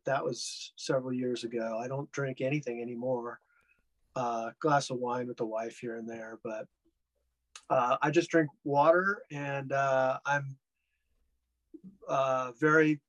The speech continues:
very, uh, physically active. So I, I eat very healthy. I eat a hundred percent organic, very clean food, no processed food,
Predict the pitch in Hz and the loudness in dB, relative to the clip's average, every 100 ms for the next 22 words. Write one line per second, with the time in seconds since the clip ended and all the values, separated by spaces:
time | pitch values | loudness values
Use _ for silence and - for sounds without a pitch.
0 | _ 156 143 143 143 139 131 123 123 123 | _ 0 2 0 -2 -2 -2 -2 -4 -2
1 | - 147 143 139 127 123 127 - 117 110 | 0 0 0 0 2 4 0 -2 -6 -4
2 | - - 123 117 117 117 127 127 127 127 | -8 -2 -2 -2 -6 -8 -6 -6 -6 -6
3 | - 123 123 123 120 135 120 123 123 131 | -2 -2 -2 -4 -4 -4 -4 -4 -4 -4
4 | 127 127 135 120 117 120 120 120 120 120 | -4 -4 -4 -4 -4 -6 -6 -6 -6 -8
5 | - - _ _ _ _ _ _ _ _ | -14 -20 _ _ _ _ _ _ _ _
6 | _ _ - - _ 135 127 - - 135 | _ _ -20 -20 _ -4 -4 -4 -4 -4
7 | 127 120 - 123 123 123 123 - 123 120 | -6 -10 -8 -4 -4 -4 -6 -4 -6 -4
8 | - 123 - - 127 120 120 120 | -6 -8 -10 -8 -6 -4 -6 -8